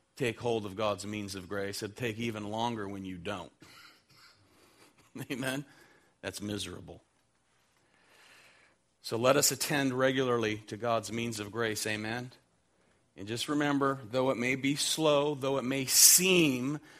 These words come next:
unnoticeable as we live by faith and walk by faith, take heart because it is sure.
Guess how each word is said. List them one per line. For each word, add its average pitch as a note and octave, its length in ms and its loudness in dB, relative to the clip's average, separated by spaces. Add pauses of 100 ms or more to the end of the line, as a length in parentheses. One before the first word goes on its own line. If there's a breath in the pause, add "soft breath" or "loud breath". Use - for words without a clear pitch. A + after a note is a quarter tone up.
(160 loud breath)
unnoticeable C#3+ 840 4
as A#2 120 -2
we A#2+ 160 -2
live C3+ 420 4
by C3 200 4
faith C3 400 -2
and A#2 120 -8
walk C3 300 0
by A2+ 200 2
faith, G#2+ 480 -2 (560 loud breath)
take C3 280 2
heart C3+ 380 2
because G#2+ 380 -6
it A2 160 -2
is G2+ 280 -6 (100)
sure. F2+ 680 -2